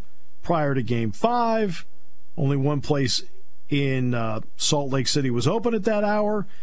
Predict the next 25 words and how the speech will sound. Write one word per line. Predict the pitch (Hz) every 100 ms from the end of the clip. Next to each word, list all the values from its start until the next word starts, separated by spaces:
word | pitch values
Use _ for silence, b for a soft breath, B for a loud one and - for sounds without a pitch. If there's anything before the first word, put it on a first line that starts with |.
| b -
He | 160
ordered | 156 147 131 123
a |
pizza | - 247 208 220
from | 214
that | 202 202
place. | - 196 190 180 - - b b -
Pizza | 226 202
was | 180
delivered | 139 170 165 151
by | 135
five | 123 - 185 190 190 180 135
men, | 147 196 180 185 254 233 b b b - - - -
which | 123 -
is | 113
strange, | - 165 123 135 214 202
but | 180 147
then | 160 151 135
Jordan | 143 156 143
proceeded | 151 - 139 135
to | 143 131
eat | 127
the | 131 120
entire | 120 113 107
pizza. | 104 147 -